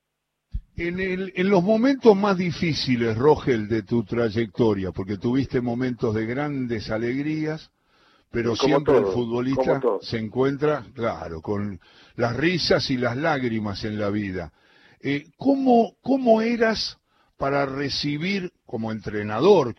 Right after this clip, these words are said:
Speaker 1: incluso y como jugador, o a lo mejor eran distintos como entrenador o como jugador, cómo te recuperabas, cómo te rehacías, dónde te parabas para poder salir de una gran derrota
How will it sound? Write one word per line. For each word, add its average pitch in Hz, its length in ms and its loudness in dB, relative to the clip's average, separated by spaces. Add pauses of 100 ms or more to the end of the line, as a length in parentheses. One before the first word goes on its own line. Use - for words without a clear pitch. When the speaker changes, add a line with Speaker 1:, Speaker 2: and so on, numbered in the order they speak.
Speaker 1:
incluso 104 840 -4
y 95 80 -18
como 87 260 -8
jugador, 117 760 0 (140)
o 107 140 -2
a 113 40 0
lo 120 120 -2
mejor 160 300 -2
eran 139 220 -2
distintos 135 600 -6
como 107 240 -8
entrenador 110 500 -4
o 123 60 -4
como 107 240 -10
jugador, 131 540 -2 (480)
cómo 226 280 2
te 196 180 0
recuperabas, 147 1120 -2
cómo 180 280 -4
te 156 140 -4
rehacías, 127 960 -4 (340)
dónde 190 440 2
te 156 200 -2
parabas 143 840 0 (300)
para 123 220 -2
poder 143 340 0
salir 151 480 -2
de 139 80 0
una 127 200 -2
gran 151 300 -4
derrota 135 720 0